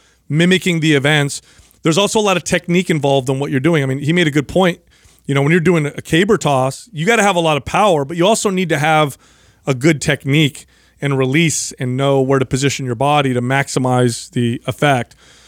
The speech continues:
So I would do, you know, I would practice two days a week,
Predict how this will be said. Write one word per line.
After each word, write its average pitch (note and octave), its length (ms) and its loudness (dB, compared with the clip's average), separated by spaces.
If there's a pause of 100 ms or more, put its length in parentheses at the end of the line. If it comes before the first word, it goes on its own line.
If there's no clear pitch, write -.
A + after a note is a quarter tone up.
(100)
So D#3 240 -2
I D#3+ 220 0
would A3 200 -2
do, F3+ 560 2
you E3 120 -2
know, D3 360 0
I D#3 120 -2
would F#3+ 180 0
practice F3 500 -2
two - 160 -4
days E3 180 2
a C#3+ 60 0
week, E3+ 340 0